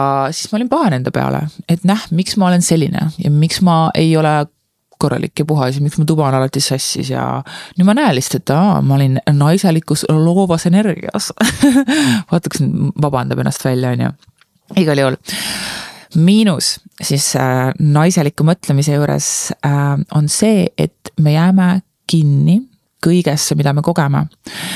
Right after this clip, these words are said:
Et noh, nagu saa üle eit, on ju.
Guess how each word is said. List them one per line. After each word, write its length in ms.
Et 220
noh, 160
nagu 180
saa 220
üle 220
eit, 180
on 180
ju. 80